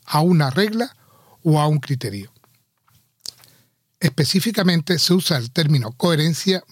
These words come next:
para hablar de la teoría de la verdad como coherencia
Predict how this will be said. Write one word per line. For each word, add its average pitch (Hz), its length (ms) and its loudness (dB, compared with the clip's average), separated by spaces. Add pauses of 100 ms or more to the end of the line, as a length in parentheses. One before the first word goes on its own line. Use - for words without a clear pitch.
(120)
para 151 200 0
hablar 185 300 0
de 175 160 2
la 151 160 2
teoría 151 460 2
de 165 160 2
la 147 100 2
verdad 131 400 0 (500)
como 170 320 2
coherencia 135 640 -2